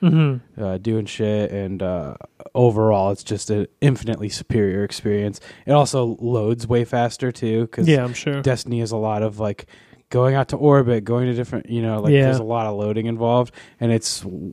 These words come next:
Speaker 2: like, twice as fast. Um, so yeah, r-, so runs twice the frame rate, the loading's way better, it looks better, and the field of view is, like, doubled. So,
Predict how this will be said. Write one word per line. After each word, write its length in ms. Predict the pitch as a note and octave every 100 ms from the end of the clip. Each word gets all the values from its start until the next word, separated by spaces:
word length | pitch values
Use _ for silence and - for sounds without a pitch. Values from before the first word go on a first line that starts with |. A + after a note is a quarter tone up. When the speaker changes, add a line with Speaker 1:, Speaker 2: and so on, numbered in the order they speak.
| -
Speaker 2:
like, 380 | G#2+ G2+ _
twice 380 | - G#2+ F#2+ -
as 80 | G2
fast. 640 | - F#2 F#2+ - - - G#2
Um, 400 | F#2+ F2+ F#2 F2 _ - - -
so 160 | - C3
yeah, 220 | C3 A2
r-, 160 | F#2+ G#2+
so 220 | - A#2 G2+
runs 360 | A2+ C3+ C#3
twice 240 | - C3+ B2
the 100 | A#2
frame 300 | A#2+ A#2 A2+
rate, 200 | A2+ G#2+
the 100 | A2
loading's 360 | A2 A2 G#2+
way 140 | A2 G2+
better, 420 | G#2 G2+ G#2 G#2 - - -
it 80 | G#2+
looks 240 | G#2+ -
better, 480 | A2+ G2+ G2+ G2+ G2
and 360 | G#2 G2 F#2+ F2+
the 140 | G#2
field 240 | - A#2 G2+
of 80 | F#2+
view 280 | G2+ F#2+
is, 160 | F#2 F#2+
like, 220 | G2+ F#2+
doubled. 400 | A#2 F#2+ G2+ G2+
So, 440 | - - G#2 G2+